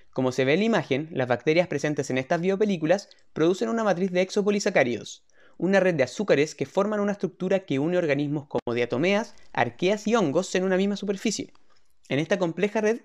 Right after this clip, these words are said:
encontramos canales internos por los que fluye agua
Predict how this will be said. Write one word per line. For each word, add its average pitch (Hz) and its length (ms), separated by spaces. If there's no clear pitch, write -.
encontramos 139 560
canales 143 400
internos 180 460
por 160 160
los 139 100
que - 120
fluye 143 280
agua 143 360